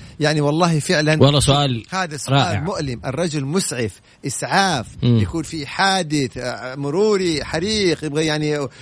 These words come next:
Speaker 1: والثواني تفرق في
Speaker 2: طبعا.
Speaker 1: حياة الإنسان وإنقاذه. وهدول متجمعين، يا ريت متجمعين يفزعوا، يورونا شجاعتهم.
Speaker 2: يتفرجوا ويصوروا.
Speaker 1: متجمعين يتفرجوا ويصوروا.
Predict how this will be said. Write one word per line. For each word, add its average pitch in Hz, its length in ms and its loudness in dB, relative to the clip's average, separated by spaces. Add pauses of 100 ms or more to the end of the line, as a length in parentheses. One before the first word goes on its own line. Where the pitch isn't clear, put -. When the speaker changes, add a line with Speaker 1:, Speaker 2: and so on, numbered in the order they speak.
(200)
Speaker 1:
والثواني 180 760 4
تفرق 180 460 0
في 151 160 -4
Speaker 2:
طبعا. 117 240 6
Speaker 1:
حياة 185 200 0
الإنسان 160 580 -4
وإنقاذه. 135 600 0 (400)
وهدول 170 500 4
متجمعين، 165 1300 -4 (180)
يا 202 140 6
ريت 254 220 4
متجمعين 220 480 0
يفزعوا، 185 520 2 (460)
يورونا 214 460 2
شجاعتهم. 202 680 0
Speaker 2:
يتفرجوا 180 360 4
ويصوروا. 147 320 2
Speaker 1:
متجمعين 208 380 -6
يتفرجوا 254 460 -8
ويصوروا. 160 380 -8